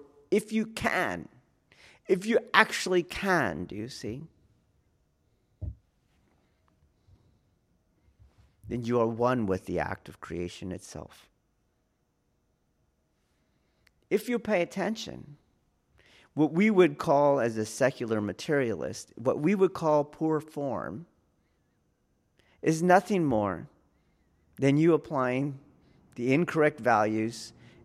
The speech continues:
at the incorrect time, is nothing more than you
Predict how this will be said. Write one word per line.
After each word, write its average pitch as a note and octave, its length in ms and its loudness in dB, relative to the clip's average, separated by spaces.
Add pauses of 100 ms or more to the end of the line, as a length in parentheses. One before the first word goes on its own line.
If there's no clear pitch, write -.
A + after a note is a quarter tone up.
(240)
at A#2 120 -2
the G2+ 160 -2
incorrect A2+ 520 0
time, F#2 320 -8 (1300)
is C#3+ 200 2
nothing E3 360 2
more D3+ 260 4
than B2+ 260 -2
you A#2+ 500 2